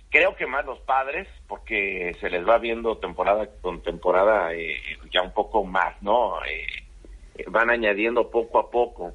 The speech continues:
lentamente piezas, piezas importantes para ir, eh, ir subiendo cada año, pero la verdad es que los Rockies no se ve por dónde, ¿no? Los Rockies han sido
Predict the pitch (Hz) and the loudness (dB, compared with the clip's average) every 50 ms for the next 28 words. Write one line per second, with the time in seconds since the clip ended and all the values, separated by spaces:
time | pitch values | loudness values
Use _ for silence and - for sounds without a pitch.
0 | - - - - 90 95 98 101 98 98 104 104 101 113 101 - 101 101 98 - | -14 -20 -16 -12 -12 -6 0 0 0 0 -2 -6 -6 -6 -8 -4 -4 -4 -2 0
1 | - 98 92 - - - - - - - 101 98 98 101 - 107 104 95 113 107 | 0 0 0 0 -10 -20 -20 -20 -6 -2 -2 0 0 -2 -2 -4 -2 0 0 0
2 | - - 117 113 110 123 117 - - 101 95 95 95 98 107 107 107 101 92 80 | 4 4 2 4 4 0 -2 2 2 2 2 2 0 0 -2 -2 -2 -2 -4 -4
3 | - - - - - - - - 101 101 101 - - 123 113 113 110 107 107 104 | -8 -18 -20 -20 -20 -20 -8 -6 -6 -6 -4 -4 -4 -2 -2 -2 -4 -4 -4 -4
4 | 107 110 104 104 104 104 107 113 127 143 156 156 - - - - - - - - | 2 2 4 4 6 4 4 2 0 -2 -4 -4 -6 -18 -20 -20 -20 -18 -4 -2
5 | 107 107 110 107 107 104 101 98 98 95 98 107 123 131 - - 120 90 87 90 | 2 2 4 4 4 2 2 0 0 2 4 4 4 2 0 -4 -8 -8 -4 -4
6 | 107 123 - - 135 113 113 117 113 - 117 107 107 110 113 107 101 101 117 135 | -4 -4 -4 -6 -12 -10 -10 -10 -8 -2 -2 -2 0 0 -2 -2 0 0 0 0
7 | 127 110 101 - 104 120 123 110 95 - 104 - - 120 - - 107 - - - | -2 -6 -6 -2 -2 -2 -2 -4 -6 -8 -12 -12 -12 -16 -12 -12 -14 -12 -12 -10
8 | 110 110 113 101 - - | -4 -2 -2 -2 -2 -6